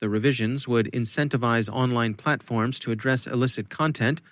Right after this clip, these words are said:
denying Section two thirty protection to genuine bad actors, carving out exceptions for terrorism, child abuse, and cyberstalking,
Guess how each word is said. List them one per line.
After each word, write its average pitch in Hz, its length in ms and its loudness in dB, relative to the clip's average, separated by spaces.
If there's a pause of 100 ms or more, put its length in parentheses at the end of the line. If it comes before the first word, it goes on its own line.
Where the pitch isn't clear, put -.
(320)
denying 120 480 2
Section 127 420 -2
two 113 220 -2
thirty 143 260 2
protection 117 560 -4
to 123 100 -4
genuine 120 480 2
bad 107 220 2
actors, 127 500 0 (400)
carving 143 400 2
out 127 160 2
exceptions 139 640 0
for - 140 -6
terrorism, 127 720 2
child 131 320 0
abuse, 110 360 -4
and 107 120 -4
cyberstalking, 131 840 0